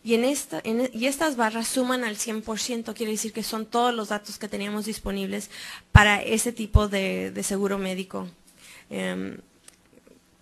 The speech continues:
por, que se ofrece por medio del trabajo. Entonces podemos comparar de nuevo a latinos y los non la-, y los, bueno, a la, la otra población,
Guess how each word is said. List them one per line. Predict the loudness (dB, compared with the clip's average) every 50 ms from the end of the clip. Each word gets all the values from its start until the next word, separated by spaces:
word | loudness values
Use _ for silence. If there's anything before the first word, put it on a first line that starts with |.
| _ _ -4
por, | 0 0 0 0 -2 -4
que | -4 -4 -4
se | -4 -4 -6
ofrece | -6 -4 -4 -4 -2 -2 -2 -4
por | -2 -2 -2 0
medio | 0 0 0 0 0
del | -2 -4 -4
trabajo. | -4 -4 -2 2 2 2 2 2 -2 -8 -12 -14 -14 -16 -20 -20 -20 -20 -20 -18 -8
Entonces | -6 -4 -2 -2 -2 -4 -4 -6
podemos | -2 0 2 2 2 2 0 0
comparar | 0 -2 -2 0 0 0 2 2 2 0 0 -2 -4
de | -4 -2
nuevo | -2 0 -2 -2 -2 -4 -6 -6 -12 -12
a | -8 -6
latinos | -2 -2 -2 -2 -2 -4 -2 -2 -2 -2 -4
y | -6 -6
los | -6 -6 -6 -4
non | -4 -4 -2 -2 -4
la-, | -4 -6 -6 -6
y | -6 -4 -4 -4 -4 -6
los, | -6 -6 -8 -8 -12 -14 -14 -16 -16 -18 -20 -20 -20 -20 -20 _ _ -16
bueno, | -12 -10 -8 -8 -8 -10 -8
a | -4 2
la, | 4 4 4 4
la | 4 4 4 4
otra | 4 0 -4 -6
población, | -6 -6 -6 -6 -6 -6 -6 -6 -8 -8